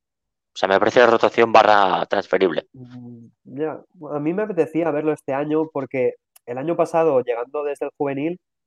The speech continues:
Speaker 2: pues terminó quitándole el
Speaker 1: Sí.
Speaker 2: puesto a Nils y prometía bastante, pero claro, este año que
Speaker 1: Claro,
Speaker 2: en teoría
Speaker 1: sí,
Speaker 2: él
Speaker 1: sí.
Speaker 2: tenía que ser el líder.
Speaker 1: Claro, en ese punto estoy de acuerdo contigo. O sea, yo, a mí también me apetece verle, pero, mm, si por H o por B nunca puede jugar,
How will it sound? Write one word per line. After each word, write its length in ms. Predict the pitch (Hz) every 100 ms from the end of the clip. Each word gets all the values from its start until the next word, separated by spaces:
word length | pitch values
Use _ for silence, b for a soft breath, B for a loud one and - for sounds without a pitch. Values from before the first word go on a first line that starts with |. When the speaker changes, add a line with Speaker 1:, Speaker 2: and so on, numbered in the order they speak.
| _
Speaker 2:
pues 200 | 123 117
terminó 340 | 113 113 120
quitándole 420 | 165 185 160 139
el 40 | 127
Speaker 1:
Sí. 260 | - 127 127
Speaker 2:
puesto 140 | 120
a 80 | 117
Nils 300 | 135 165 175 _ _ _ _ _ _ -
y 400 | 131 127 123 120 120
prometía 380 | - 123 120 180
bastante, 500 | 156 147 190 185 202 _ -
pero 200 | 120 113
claro, 260 | 135 127
este 180 | 117 -
año 180 | 139 131
que 80 | 139
Speaker 1:
Claro, 160 | 135
Speaker 2:
en 60 | -
teoría 260 | 113 110 131
Speaker 1:
sí, 100 | 139
Speaker 2:
él 40 |
Speaker 1:
sí. 180 | 131 135
Speaker 2:
tenía 220 | 123 127
que 80 | 127 -
ser 280 | 127 127 123 -
el 100 | 113 135
líder. 140 | 160
Speaker 1:
Claro, 300 | 147 127 117
en 100 | 120
ese 220 | 135 165
punto 220 | 143 156 160
estoy 160 | 165
de 60 | 139
acuerdo 320 | 107 117 101
contigo. 360 | 107 104 117 92 - _ b b
O 40 | -
sea, 120 | 104
yo, 160 | 104 110 -
a 60 | 117
mí 180 | 113 113
también 340 | 135 127 127
me 80 | 117
apetece 320 | 107 104 101
verle, 260 | 98 92 90
pero, 300 | 113 90 78 B B B B B B _ _ _ _ _ _ _ _
mm, 280 | 120 107 104
si 180 | 101 120
por 120 | 110 120
H 160 | 123
o 60 | 135
por 140 | 120
B 160 | 98 90
nunca 300 | 110 127 120
puede 180 | 120 110
jugar, 500 | - 104 120 139 -